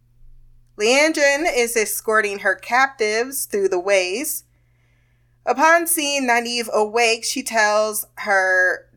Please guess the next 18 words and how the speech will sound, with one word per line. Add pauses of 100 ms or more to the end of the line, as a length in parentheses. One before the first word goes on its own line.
"Don't
try
anything
'cause
you're
concealed
and
bound."
And
of
course,
Nynaeve
is
stupid
and
does
so
anyway.